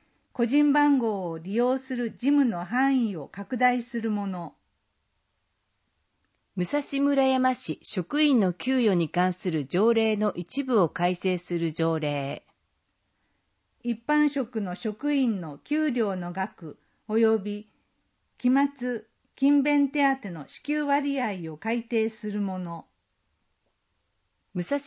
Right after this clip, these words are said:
Speaker 2: 村山市常勤の特別職の職員の給与及び旅費に関する条例の一部を改正する条例。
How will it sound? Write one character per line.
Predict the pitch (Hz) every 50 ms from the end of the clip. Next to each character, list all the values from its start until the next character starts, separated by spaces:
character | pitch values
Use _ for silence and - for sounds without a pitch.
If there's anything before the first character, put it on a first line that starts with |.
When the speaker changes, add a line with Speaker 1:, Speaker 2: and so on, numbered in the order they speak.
| 294 285
Speaker 2:
村 | 285 285 277 285
山 | 277 269 269 269 269 262
市 | 269 - - 160 - - -
常 | - 202 233 247 233
勤 | - 220 220 214 214 202
の | 202 202 202 - _ _ _ -
特 | 185 175 - 277 254
別 | 294 294 294 - 285
職 | - 269 247 - 214
の | 180 160
職 | 147 - - 156 - - 226 226
員 | 214 196 170 147
の | 143 139 135 - _ -
給 | - 226 226 220 196
与 | 151 139 135 123 - _ _ _ _ _ _ _
及 | - 208 233 226 202
び | 170 156 151 160 165 _ _ _ _ _ _ _
旅 | - 190
費 | 190 220 285 269
に | 277 285 277
関 | - 277 269 269 262
す | 269 285 269
る | 226 185
条 | 151 - 185 202 214 208
例 | 208 208 208 202
の | 196 196 196 - -
一 | 175 - - - 285
部 | 254 262 240 196
を | 165
改 | - - 175 180 190
正 | 185 - 202 196 190
す | 180 - 190 180
る | 180 180
条 | 170 - 175 175 170 165
例。 | 156 156 151 151 151 147 143 - _